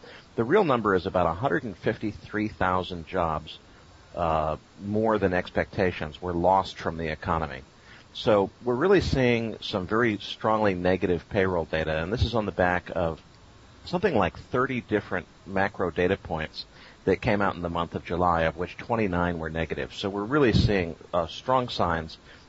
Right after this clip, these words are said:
from a macro standpoint that the economy is rolling over. Uh, oil was moving roughly in line with equities during most of the day on Friday. Surprisingly, the, uh, euro U S dollar, uh, cross was way up, with the euro up to about one thirty-two, suggesting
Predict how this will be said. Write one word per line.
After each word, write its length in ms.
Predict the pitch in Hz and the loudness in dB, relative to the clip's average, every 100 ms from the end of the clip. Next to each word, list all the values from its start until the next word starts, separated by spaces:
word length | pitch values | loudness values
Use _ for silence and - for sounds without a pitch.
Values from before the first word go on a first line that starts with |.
| - | -8
from 140 | 98 | -4
a 60 | 82 | 0
macro 420 | 98 113 113 95 - | 0 0 -2 -2 -6
standpoint 580 | - 92 85 - 85 80 - | -6 -4 -4 -4 -6 -6 -4
that 160 | 82 - | -4 -2
the 140 | 90 | -4
economy 460 | 82 - 92 90 82 | -2 0 0 0 -4
is 140 | 78 | -8
rolling 360 | 73 80 80 76 | -8 -8 -8 -8
over. 280 | 78 76 71 - - - - - | -10 -10 -12 -16 -20 -20 -20 -8
Uh, 280 | - 95 90 | 0 2 2
oil 260 | - 139 151 | 4 4 4
was 160 | 135 123 | 4 0
moving 360 | 135 127 123 | -2 -2 -2
roughly 560 | 120 76 113 120 123 113 | -4 0 0 2 2 2
in 100 | 101 | 4
line 280 | 101 107 101 | 2 2 -2
with 140 | 95 | 0
equities 460 | 101 - 117 104 104 | 0 0 -4 -6 -6
during 240 | 101 92 | -6 -4
most 260 | 90 95 - | -4 -6 -8
of 60 | |
the 80 | 90 | -8
day 240 | 85 90 | 2 2
on 140 | 90 85 | 4 0
Friday. 480 | - 92 85 85 92 - - | -2 0 2 0 -2 -12 -20
Surprisingly, 800 | - - - 190 214 160 127 123 107 95 | -16 -6 2 2 2 0 2 2 0 -2
the, 300 | 110 101 98 | -2 2 2
uh, 80 | |
euro 420 | 95 98 131 127 120 | 2 2 2 2 2
U 240 | 110 107 | 0 0
S 140 | 101 | 0
dollar, 420 | - 98 104 104 85 - - | 0 2 2 2 -2 -12 -10
uh, 340 | 90 85 82 69 - - - | -2 0 0 -4 -12 -20 -8
cross 400 | - 85 78 - 85 | 0 0 0 -6 -8
was 240 | 90 82 | -6 -6
way 360 | 87 117 131 90 | -2 2 4 4
up, 240 | 73 - | 2 -2
with 160 | - 85 | -10 -10
the 80 | 90 | -4
euro 340 | 98 101 92 | 0 2 2
up 140 | 87 - | 2 0
to 80 | 95 | -4
about 300 | 82 82 - | 0 0 0
one 260 | 80 92 | -4 -6
thirty-two, 680 | 95 95 85 82 - 107 80 | -4 -4 -4 -6 -6 -4 -4
suggesting 680 | 71 85 - 92 - 98 80 | -6 -8 0 0 2 -2 -4